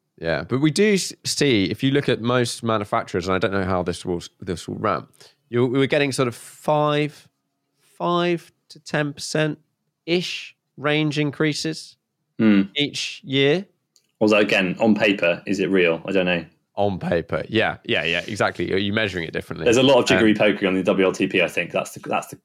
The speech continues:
Speaker 2: and I, I've seen a lot of people who bluntly end up buying cars. Uh, as I say, my rule of thumb thing stays the same of, like, three to four miles per kilowatt hour,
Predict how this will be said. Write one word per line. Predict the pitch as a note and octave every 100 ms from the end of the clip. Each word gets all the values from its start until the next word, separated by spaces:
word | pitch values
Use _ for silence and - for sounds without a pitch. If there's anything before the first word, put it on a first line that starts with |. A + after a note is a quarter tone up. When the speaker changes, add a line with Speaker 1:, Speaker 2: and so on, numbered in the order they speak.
| _
Speaker 2:
and | A#2 A2+
I, | B2+ B2+
I've | B2+
seen | - D3
a | C3+
lot | B2
of | A#2
people | B2 A2 G2
who | F2+ G2+ F#2+ F#2+ - _ -
bluntly | B2 A2 G2+
end | G#2 G2+
up | -
buying | G#2+ G2
cars. | F#2+ F#2+ F2+ E2+ - - _ _ _ _ _ _ _
Uh, | - -
as | C3+ A2+
I |
say, | - G#2 G2+
my | A#2+
rule | B2 B2+
of | A2+
thumb | A2+ G#2
thing | G2
stays | F#2+ G2
the | F2+
same | - F#2+
of, | F2+
like, | F#2+ F2+ -
three | - C#3+
to | C3
four | A#2+ A2
miles | G#2 G2+
per | G#2
kilowatt | - F#2+ F#2
hour, | F2+ E2+ F#2+